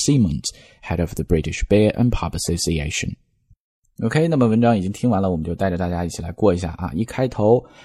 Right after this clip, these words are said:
"A shortage of carbon dioxide could take the fizz out of beer and other sparkling drinks this summer."Shortage这个单词来自于short，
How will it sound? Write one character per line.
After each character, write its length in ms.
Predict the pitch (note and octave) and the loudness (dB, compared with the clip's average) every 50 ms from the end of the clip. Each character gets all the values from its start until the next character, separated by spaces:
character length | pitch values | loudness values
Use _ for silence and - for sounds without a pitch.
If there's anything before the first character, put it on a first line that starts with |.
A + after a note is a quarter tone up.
| - _ _ - | -20 _ _ -4
"A 120 | - G2+ | -2 -2
shortage 560 | G2 - - E3+ F3 F3+ - D3+ C3 - A#2 | -2 0 0 2 2 2 2 2 -2 -2 -2
of 120 | G2+ G2+ - - | -6 -6 -8 -8
carbon 380 | - - C#3 C#3+ C#3 B2+ B2 | -4 0 0 2 4 4 4
dioxide 560 | A2+ A2 G#2+ A#2 A#2+ - - - E2 E2+ F2 E2 - | 6 6 4 4 2 0 -2 -2 -2 -2 -4 -6 -4
could 180 | - G#2 E2+ - - | -2 -4 -4 -4 -4
take 240 | - B2+ B2 A#2+ - | -2 -2 -2 -2 0
the 80 | - F#2+ | -2 -2
fizz 400 | - - - B2 B2 A2 A2 G#2+ | -2 0 0 2 2 4 4 4
out 200 | G2+ G2 F2+ F#2+ | 2 2 2 0
of 120 | F#2+ A2+ G#2 - | -4 -6 0 2
beer 360 | A2+ C3+ A#2+ F2 F2 E2+ - | 4 4 4 4 2 0 0
and 120 | - F#2 F2 | 0 2 2
other 260 | E2+ F#2 F#2 F2+ F2 | 4 2 2 2 0
sparkling 600 | - - - G#2+ G2+ F2+ F2+ - F#2 F2+ F2+ F2 | 0 0 2 2 2 2 2 2 2 2 2 2
drinks 420 | F2 A2+ C3 C3+ A#2 - - - - | 4 4 4 4 4 2 0 -6 -4
this 200 | - F#2+ D#2+ - - - - - - | -2 -2 -2 -2 -4 -6 -6 0 2
summer."Shortage 1400 | A#2+ A#2 A2 F#2+ - - _ _ _ _ - _ _ _ - - - - F3+ F#3 F3 - G2+ D2+ - - - - | 4 4 4 4 0 -4 _ _ _ _ -20 _ _ _ -10 -6 -2 0 0 2 2 2 0 0 -2 -4 -6 -4
这 140 | - C3+ A#2 | -2 0 0
个 80 | G2+ | 2
单 120 | F#2+ F#2 F#2 | 2 0 0
词 180 | - - - - | -2 -4 -6 -4
来 180 | - E2 D#2+ E2 | -2 -2 -2 -2
自 140 | - F2 | -2 -2
于 60 | F2 F#2 | -2 -2
short， 440 | - - - - D3 C3 - - | -2 -2 0 2 4 4 2 2